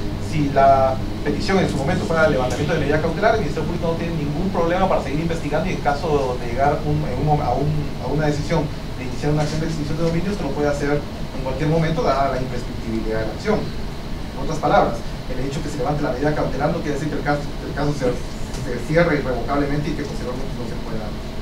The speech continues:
Señor fiscal, como estamos hablando de que este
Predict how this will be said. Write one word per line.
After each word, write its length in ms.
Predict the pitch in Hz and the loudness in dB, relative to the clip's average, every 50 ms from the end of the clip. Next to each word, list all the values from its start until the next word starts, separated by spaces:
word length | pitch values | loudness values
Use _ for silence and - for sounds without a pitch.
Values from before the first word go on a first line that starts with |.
| - - - - - - - - - - - - - - - - - - - - - - - - - - - - - - - - - - - - - - - - 233 226 226 226 220 220 - - - - - - - - - - - - - - - - - - - - - - | -6 -6 -6 -6 -6 -8 -8 -6 -6 -6 -6 -6 -6 -6 -6 -6 -6 -6 -8 -8 -8 -10 -8 -8 -6 -6 -6 -6 -6 -6 -6 -6 -4 -4 -6 -6 -6 -6 -6 -4 -4 -4 -4 -4 -4 -6 -6 -6 -6 -6 -6 -6 -6 -6 -6 -6 -8 -6 -6 -6 -6 -4 -4 -4 -6 -6 -2 0
Señor 180 | 151 170 190 190 | 2 2 2 2
fiscal, 340 | 190 - - 214 175 151 - | 2 4 6 6 6 6 4
como 200 | 151 147 147 143 | 2 0 0 0
estamos 420 | - - 170 180 185 190 - - | 0 0 0 2 2 2 2 2
hablando 360 | - 180 185 185 180 170 147 147 | 2 2 2 2 4 4 2 2
de 100 | 135 131 | 2 0
que 120 | 131 143 143 | -2 -2 -2
este 280 | 147 147 - 165 165 | -2 -2 -2 -2 -2